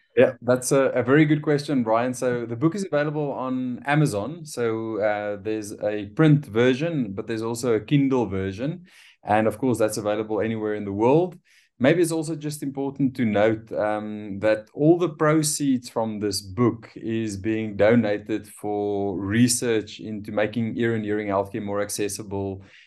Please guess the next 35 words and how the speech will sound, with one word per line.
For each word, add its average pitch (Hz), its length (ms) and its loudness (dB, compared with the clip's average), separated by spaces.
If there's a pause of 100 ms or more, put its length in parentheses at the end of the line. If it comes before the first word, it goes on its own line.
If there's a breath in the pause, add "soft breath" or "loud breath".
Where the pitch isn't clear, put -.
(160 loud breath)
in 107 800 0
Southern 113 340 4
Africa. 98 520 -4
So, 101 380 -2 (380 soft breath)
so, - 200 0
so 113 180 2
the 113 80 2
idea 117 400 4
here 117 240 0
is 110 200 -4
that 104 160 -2 (100)
y-, 101 160 -10 (100)
we 120 160 6
wanted 123 300 2
to 120 40 -8
make 110 200 -2
this 110 160 -6
available 104 340 -2
as 101 160 -2
a 101 60 -4
resource, 139 580 2
but 110 140 -10
we 120 80 -10
also 151 240 -2
wanted 147 260 -2
to 147 60 -4
make 131 180 2
sure 147 300 -4
that, 123 180 -2 (160)
uh, 117 200 -2
the 101 100 -4
proceeds 143 640 2
from 113 180 -6
the 101 60 -8
book 110 360 -6